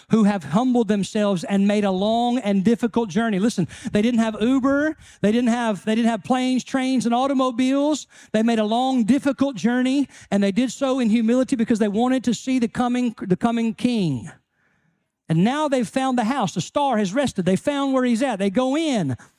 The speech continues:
and they don't say, "Hey, Mama, listen, would it be okay if?"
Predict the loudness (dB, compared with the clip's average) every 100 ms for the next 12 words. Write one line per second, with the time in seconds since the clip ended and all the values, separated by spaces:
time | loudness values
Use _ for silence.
0 | _ _ _ 0 2 0 -2 -2 0 0
1 | 0 0 0 0 -2 -2 0 0 0 0
2 | 0 2 2 0 -4